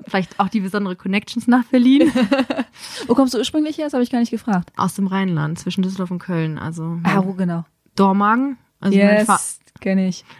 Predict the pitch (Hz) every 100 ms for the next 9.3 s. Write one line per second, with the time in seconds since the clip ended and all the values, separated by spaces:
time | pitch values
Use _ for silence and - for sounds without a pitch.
0 | _ 165 165 170 - 180 180 160 156 _
1 | 165 185 185 - 185 185 175 170 170 175
2 | 160 160 147 _ - - - 214 - 233
3 | - - - - _ - - - 202 185
4 | 185 190 196 - 160 160 160 175 180 180
5 | 208 208 190 196 196 220 160 208 208 202
6 | 190 202 185 196 - 180 185 202 214 190
7 | - 214 240 - 220 220 220 214 202 220
8 | 214 202 - - 320 - - 269 254 269
9 | 294 311